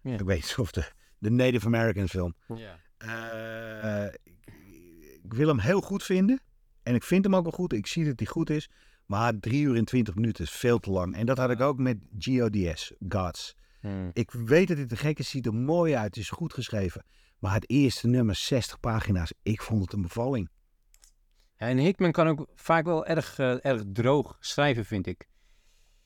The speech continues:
Speaker 1: Ehm, ja, de, hier komen we vast nog op terug. Want zodra ik het eerste nummer heb, eh, gelezen, dan, eh,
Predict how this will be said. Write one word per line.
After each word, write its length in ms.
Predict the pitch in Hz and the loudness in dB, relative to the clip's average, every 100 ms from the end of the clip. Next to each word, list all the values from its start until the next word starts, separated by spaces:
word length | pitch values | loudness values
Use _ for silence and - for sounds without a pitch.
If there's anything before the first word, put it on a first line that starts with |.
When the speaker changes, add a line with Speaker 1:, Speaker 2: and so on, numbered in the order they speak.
| _ - | _ -4
Speaker 1:
Ehm, 600 | 135 143 147 147 143 147 - _ _ _ - | 2 4 4 4 2 0 -8 _ _ _ -2
ja, 200 | 139 117 | 4 4
de, 100 | 135 | 2
hier 160 | 135 151 | 0 2
komen 220 | 165 143 | 2 2
we 80 | - | 0
vast 160 | 160 | -2
nog 120 | 165 | -2
op 100 | 120 | -4
terug. 320 | - 170 202 - | 0 0 -2 -6
Want 260 | 143 123 - _ _ | -4 -4 -10 _ _
zodra 340 | - 147 123 139 | -8 -2 2 2
ik 160 | 151 | 0
het 120 | 165 | -4
eerste 220 | - 143 156 | -4 -2 0
nummer 180 | 139 131 | 2 2
heb, 200 | - 139 | -2 -2
eh, 200 | 131 127 | 0 0
gelezen, 440 | - 131 127 139 | 0 0 0 0
dan, 240 | 120 117 117 | 0 2 2
eh, 420 | 113 107 110 117 | 2 0 -2 -6